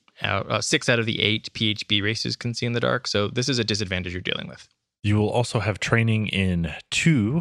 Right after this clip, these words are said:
Speaker 2: of the following four skills, uh, acrobatics, deception, stealth, or sleight of hand. Uh, so pick which makes the most sense for your personality, but obviously those are all useful,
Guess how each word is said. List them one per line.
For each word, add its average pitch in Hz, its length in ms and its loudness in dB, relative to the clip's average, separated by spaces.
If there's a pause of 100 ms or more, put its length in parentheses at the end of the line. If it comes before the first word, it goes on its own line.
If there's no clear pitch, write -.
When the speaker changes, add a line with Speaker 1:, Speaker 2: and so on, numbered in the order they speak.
Speaker 2:
of 92 200 0
the 87 100 0
following 78 460 2
four 76 260 0
skills, 120 640 2
uh, - 200 -2 (160)
acrobatics, 80 800 0
deception, 78 640 -2
stealth, - 560 2
or 80 240 0
sleight 67 320 -4
of - 60 -4
hand. 104 520 2 (320)
Uh, 73 280 -2
so 73 160 -6 (160)
pick - 240 4
which 90 200 2
makes 90 220 2
the 82 60 0
most 80 220 2
sense 80 200 2
for 78 140 -2
your 73 100 2
personality, 73 720 0
but 67 160 0
obviously 78 400 0
those 73 180 -2
are 76 100 -2
all 78 200 2
useful, 71 760 -2